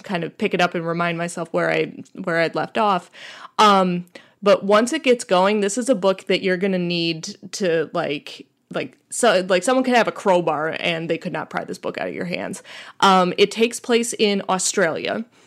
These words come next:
Um, and so you, and it's called The Dry, and holy cow, you can, you can feel the dry when you are reading this book. It's just like, oh my gosh, it's dry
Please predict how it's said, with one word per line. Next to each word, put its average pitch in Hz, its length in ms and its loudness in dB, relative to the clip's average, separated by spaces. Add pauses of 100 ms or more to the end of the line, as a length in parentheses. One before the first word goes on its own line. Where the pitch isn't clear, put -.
(300)
Um, 180 720 2
and 180 240 4
so 190 160 2
you, 190 280 2
and 180 360 0
it's 196 100 2
called 240 240 2
The 202 80 4
Dry, 165 440 2
and 170 280 2
holy 196 300 2
cow, 190 200 0
you 175 200 0
can, 190 200 -2
you 202 180 2
can 220 180 2
feel 185 360 2
the 175 140 -2
dry 156 560 0
when 170 220 -2
you 170 140 0
are 165 100 -2
reading 156 340 -6
this 151 160 -8
book. - 260 -10
It's - 160 -6
just - 320 -6
like, - 360 -6 (420)
oh 202 160 4
my 175 160 2
gosh, - 320 -8
it's - 160 -20
dry 175 500 2